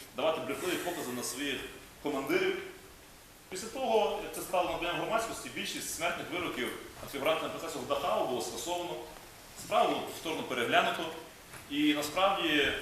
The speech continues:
через декілька років всі підсудні опинилися на волі, оскільки були практично невинні. Крім, звичайно, того, що носили німецьку форму, мали неправильні відзнаки і служили в неправильній організації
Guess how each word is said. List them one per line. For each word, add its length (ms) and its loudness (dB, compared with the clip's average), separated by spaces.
через 180 -4
декілька 560 2
років 240 2
всі 140 -2
підсудні 500 -2
опинилися 440 2
на 100 4
волі, 220 4
оскільки 280 -4
були 340 4
практично 500 -2
невинні. 360 0
Крім, 120 -4
звичайно, 280 2
того, 240 2
що 120 0
носили 320 0
німецьку 320 -2
форму, 460 -4
мали 460 6
неправильні 580 6
відзнаки 360 0
і 180 2
служили 320 0
в 60 0
неправильній 460 8
організації 640 4